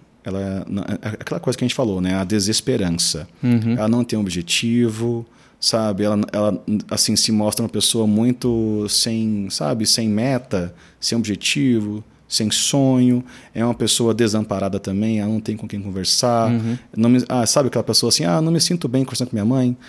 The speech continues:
Speaker 1: eu não quero falar isso com meu pai, eu não quero falar isso com meu amigo, porque eu não quero ser uma pessoa chata, eu não quero incomodar ninguém."
Speaker 2: Uhum.
Speaker 1: Né? Então,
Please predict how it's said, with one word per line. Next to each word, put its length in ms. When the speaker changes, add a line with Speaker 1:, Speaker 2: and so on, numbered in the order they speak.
Speaker 1:
eu 60
não 100
quero 160
falar 240
isso 120
com 80
meu 80
pai, 260
eu 40
não 60
quero 160
falar 180
isso 100
com 80
meu 80
amigo, 500
porque 140
eu 20
não 80
quero 140
ser 120
uma 60
pessoa 240
chata, 300
eu 20
não 60
quero 120
incomodar 260
ninguém." 420
Speaker 2:
Uhum. 360
Speaker 1:
Né? 180
Então, 280